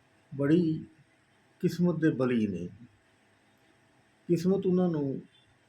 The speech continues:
ਅੱਜ ਕੱਲ੍ਹ ਬੜਾ ਸਾਥ ਦੇ ਰਹੀ ਹੈ। ਜੇ ਮੈਂ ਕਹਾਂ, ਕਾਫੀ ਲੰਮੇ ਸਮੇਂ ਤੋਂ ਹੀ ਉਹਨਾਂ ਨੂੰ ਸਾਥ ਦੇ ਰਹੀ ਹੈ। ਕਿਵੇਂ?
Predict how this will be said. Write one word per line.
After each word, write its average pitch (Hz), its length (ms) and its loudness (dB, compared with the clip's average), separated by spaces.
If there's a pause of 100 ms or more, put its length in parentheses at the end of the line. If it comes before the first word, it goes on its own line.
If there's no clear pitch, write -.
(720)
ਅੱਜ 143 140 -6
ਕੱਲ੍ਹ 156 200 0
ਬੜਾ 127 200 -2
ਸਾਥ 127 380 -2
ਦੇ 117 200 -4
ਰਹੀ 95 360 -10
ਹੈ। 78 80 -16 (3000)
ਜੇ 156 140 0
ਮੈਂ 175 160 2
ਕਹਾਂ, 147 500 -2 (680)
ਕਾਫੀ 156 360 -2
ਲੰਮੇ 139 320 0
ਸਮੇਂ 170 300 0
ਤੋਂ 160 200 0
ਹੀ 143 100 0
ਉਹਨਾਂ 151 240 -2
ਨੂੰ 123 120 -6
ਸਾਥ 113 320 -4
ਦੇ 101 180 -8
ਰਹੀ 85 340 -12
ਹੈ। 80 60 -16 (1400)
ਕਿਵੇਂ? 127 460 2